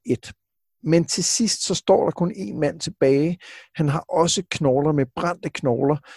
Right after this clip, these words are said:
"Det var den sorte," siger han, "men knoglerne er ikke fra et får, de er fra et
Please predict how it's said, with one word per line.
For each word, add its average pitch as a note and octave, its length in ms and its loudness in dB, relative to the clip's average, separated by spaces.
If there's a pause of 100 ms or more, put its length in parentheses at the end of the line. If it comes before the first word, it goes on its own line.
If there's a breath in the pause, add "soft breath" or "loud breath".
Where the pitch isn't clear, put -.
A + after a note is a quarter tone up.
(300 loud breath)
"Det C3+ 80 2
var B2+ 80 4
den C3 80 -8
sorte," E3 460 4
siger C#3 260 4
han, C#3 200 0
"men D3 120 -4
knoglerne C#3+ 580 2
er C3 40 8
ikke C3+ 320 -2
fra - 260 -6
et - 80 -6
får, - 520 -2 (160)
de B2 140 -2
er G2+ 80 2
fra - 380 -8
et A#2+ 120 -8